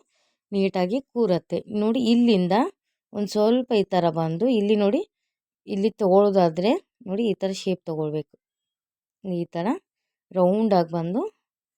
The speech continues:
ಇನ್ನೊಂದ್ ಸ್ವಲ್ಪ ಇಲ್ಲಿ ನೋಡಿ, ಈಗ ಇನ್ನು ಶೇಪ್ ತಗೊಂಡು ಈ ತರ ತಗೊಂಡ್ ಬಂದು ಈ ತರ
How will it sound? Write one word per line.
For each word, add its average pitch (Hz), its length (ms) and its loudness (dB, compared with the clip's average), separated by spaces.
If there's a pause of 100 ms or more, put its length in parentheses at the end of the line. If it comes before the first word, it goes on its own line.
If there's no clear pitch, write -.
(560)
ಇನ್ನೊಂದ್ 202 340 -4
ಸ್ವಲ್ಪ 185 420 0 (140)
ಇಲ್ಲಿ 226 340 2 (240)
ನೋಡಿ, 226 220 -6 (120)
ಈಗ 214 240 0
ಇನ್ನು 202 280 2
ಶೇಪ್ 190 360 0
ತಗೊಂಡು 170 400 0 (720)
ಈ 185 100 -6
ತರ 180 240 -2
ತಗೊಂಡ್ 170 380 -2
ಬಂದು 165 300 -2
ಈ 180 160 0
ತರ 170 240 -2